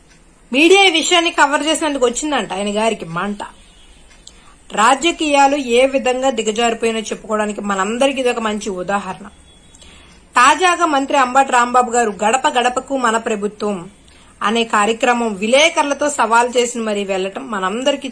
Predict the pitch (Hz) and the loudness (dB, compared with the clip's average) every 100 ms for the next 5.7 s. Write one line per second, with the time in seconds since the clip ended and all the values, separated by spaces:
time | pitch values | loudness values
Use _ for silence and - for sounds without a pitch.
0 | 220 190 - 170 202 - _ _ _ _ | -8 -10 -10 -12 -14 -16 _ _ _ _
1 | _ _ _ _ _ _ - - - - | _ _ _ _ _ _ -20 -20 -20 -20
2 | _ _ _ - 226 - 381 302 269 294 | _ _ _ -2 -2 4 4 4 4 4
3 | 339 330 220 247 277 302 269 277 285 311 | 2 0 0 6 6 6 2 2 2 4
4 | 294 285 247 214 226 262 254 226 202 - | 4 4 6 4 4 2 -2 -2 -4 -4
5 | 233 233 220 208 208 202 | -6 -4 -4 -2 -2 -4